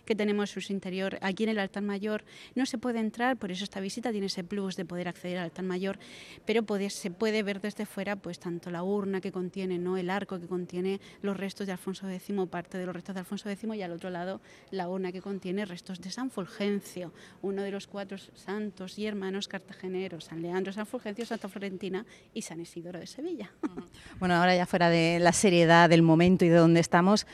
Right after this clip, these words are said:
Speaker 2: seguro que más de uno te ha pedido, os ha pedido si se puede abrir esa urna.
Speaker 1: Sí, hombre, eso es una pregunta estrella y que todo el mundo la hace. Es una cosa que no eh, que no se va a hacer, lógicamente, por respeto, ¿no? Por respeto a también dónde estamos, en el altar mayor de la catedral,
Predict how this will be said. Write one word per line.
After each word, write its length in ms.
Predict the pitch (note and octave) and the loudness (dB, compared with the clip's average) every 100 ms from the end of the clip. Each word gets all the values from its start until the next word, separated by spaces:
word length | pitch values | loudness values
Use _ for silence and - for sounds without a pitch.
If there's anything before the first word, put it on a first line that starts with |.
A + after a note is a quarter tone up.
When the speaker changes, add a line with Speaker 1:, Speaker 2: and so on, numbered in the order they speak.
| - - | -20 -20
Speaker 2:
seguro 280 | - F3+ G3 | 0 6 6
que 80 | A#3+ | 8
más 160 | A3+ A3+ | 6 6
de 80 | |
uno 160 | A3+ A3+ | 6 6
te 80 | A3+ | 6
ha 60 | |
pedido, 560 | G#3 G3+ G3+ G#3 G3+ - - | 6 6 8 8 6 2 2
os 240 | E3 - | 2 6
ha 80 | F#3+ | 6
pedido 480 | F#3+ F#3+ F#3+ F#3+ F#3+ | 8 8 10 8 6
si 140 | - G#3+ | 2 6
se 120 | G#3 | 10
puede 160 | G3+ F#3+ | 12 12
abrir 280 | F3+ F3+ | 10 10
esa 200 | F3 F3+ | 8 8
urna. 360 | D#3 D3+ C#3+ C#3 - - | 8 8 6 2 -4 -14
Speaker 1:
Sí, 260 | - - F#3 | -12 -8 -6
hombre, 220 | F3 E3+ | -6 -8
eso 180 | - G3 | -8 -8
es 180 | F#3 | -6
una 140 | G#3 F#3+ | -4 -4
pregunta 580 | F3 F3+ F3+ E3+ F3+ F3 | -4 -6 -6 -6 -6 -6
estrella 600 | F3+ - G3 F#3 G3+ G3 | -8 -10 -8 -4 -2 -2
y 80 | G3 | -4
que 140 | F#3+ | -4
todo 140 | G3 | -2
el 40 | G3+ | -2
mundo 220 | G#3+ F#3 | 0 -2
la 140 | E3+ | -4
hace. 280 | E3+ - E3 - - - | -8 -10 -14 -14 -20 -8
Es 160 | A3 - | -6 -4
una 160 | A3 F#3+ | -4 -6
cosa 240 | F#3+ G3+ | -8 -8
que 100 | F#3+ | -6
no 520 | F#3+ F#3+ F#3 F#3 F3+ - - - - - | -4 -4 -6 -8 -12 -16 -20 -20 -20 -14
eh, 380 | - D#3+ F3+ F3+ | -8 -6 -4 -6
que 300 | - F3+ F3 F3 | -8 -10 -8 -6
no 180 | F#3+ F3+ | -6 -4
se 140 | F3+ | -6
va 60 | E3 | -8
a 20 | |
hacer, 280 | - G3 F#3 | -8 -6 -4
lógicamente, 600 | F3 G3 G3 F#3 F3+ F3+ | -4 -6 -4 -2 -4 -6
por 120 | F#3 | -10
respeto, 440 | F3 - D#3+ D#3+ E3 | -10 -12 -14 -12 -14
¿no? 220 | E3 E3+ | -12 -10
Por 160 | F3+ | -10
respeto 420 | E3+ - E3+ F3 E3 | -12 -12 -14 -12 -10
a 260 | D#3+ E3 - - - _ | -10 -12 -16 -20 -20 _
también 260 | F3+ F3 F#3 | -6 -4 -2
dónde 220 | G3 F3 | -4 -6
estamos, 420 | - F3+ F3 - | -8 -8 -6 -6
en 100 | F3+ | -6
el 40 | |
altar 240 | F3 E3 F3+ | -6 -8 -10
mayor 340 | E3 E3 E3+ | -8 -8 -10
de 80 | E3 | -14
la 120 | E3 | -14
catedral, 600 | F3 F#3+ G3 F#3+ G3+ A3 | -14 -10 -8 -6 -6 -8